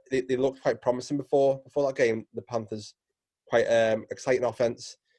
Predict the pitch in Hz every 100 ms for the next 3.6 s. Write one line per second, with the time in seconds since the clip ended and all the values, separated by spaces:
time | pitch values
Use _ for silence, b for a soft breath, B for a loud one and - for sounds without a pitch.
0 | _ - 139 131 139 131 131 110 123 101
1 | 117 120 120 120 117 120 117 120 117 110
2 | 123 120 110 117 117 117 120 _ _ _
3 | _ _ _ _ 120 123